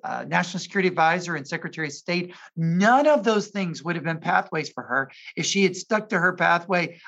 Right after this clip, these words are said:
of thinking that she was gonna be a concert pianist. And maybe she would have been able to play piano at her local church, and maybe occasionally she'd have some concerts. She never would have had the platform that she ended up having in her life if she had been overly cautious. So sometimes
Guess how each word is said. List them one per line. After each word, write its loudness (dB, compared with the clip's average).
of -4
thinking 0
that 0
she -4
was -4
gonna -2
be -2
a 0
concert -2
pianist. -4
And -2
maybe 4
she 0
would 4
have 2
been 0
able 0
to -4
play 0
piano 0
at 2
her 2
local -4
church, 0
and -4
maybe 0
occasionally 0
she'd -4
have 0
some -12
concerts. -2
She 0
never 2
would 0
have -4
had -2
the -6
platform -2
that -12
she -6
ended -4
up -6
having 0
in -6
her -2
life -4
if -4
she 0
had 0
been -6
overly 2
cautious. -2
So -10
sometimes 0